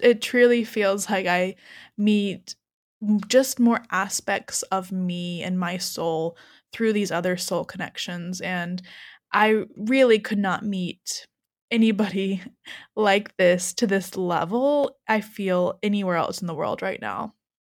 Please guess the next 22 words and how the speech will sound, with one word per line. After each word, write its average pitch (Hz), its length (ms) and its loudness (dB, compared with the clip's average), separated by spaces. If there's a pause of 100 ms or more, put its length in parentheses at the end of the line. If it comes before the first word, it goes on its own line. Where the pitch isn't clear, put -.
(240)
Something 349 380 -4
else 214 240 -2
that 208 200 -4
Bali 196 300 2
has 190 240 -6
taught 185 340 -2
me 190 220 -8
is 185 280 -10
to 202 440 -6 (420)
see 262 500 0
the 285 200 0
lesson 170 960 -2 (420)
in 202 200 -4
everything. 175 800 -6 (760)
And 214 600 -2 (100)
by 226 220 2
this, 285 460 2
I 226 160 2
mean 202 640 -4 (180)
to - 160 -4
see 254 400 -2
that 330 420 -2